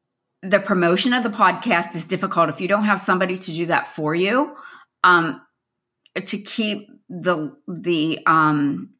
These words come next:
I wanna say viewership up, but it's really listeners. But you also have to have the viewers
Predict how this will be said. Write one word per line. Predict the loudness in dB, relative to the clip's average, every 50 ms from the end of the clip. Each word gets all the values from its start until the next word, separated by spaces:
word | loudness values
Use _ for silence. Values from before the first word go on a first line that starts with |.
| _ _ -2
I | 0
wanna | 2 2 0
say | 0 -2 -2 -2
viewership | -2 -4 -4 -4 -2 0 0 0 0 -2 -2 -2 -2
up, | -2 -2 -2
but | -2 -2 -2
it's | -4 -4 -6 -8 -8
really | -6 -4 -2 -2 -2 -2
listeners. | -2 -2 0 0 -2 -2 -2 -2 -2 -2 -2
But | -4 -2
you | 0 2 4
also | 4 4 2 2 0 2
have | 2 0 0 -2
to | -2 -2
have | 0 2 2 2 0 -6 -12 -14 -14
the | -6 -4 -4 -4
viewers | -4 -2 -2 -2 0 2 2 2 2 0 -2 -6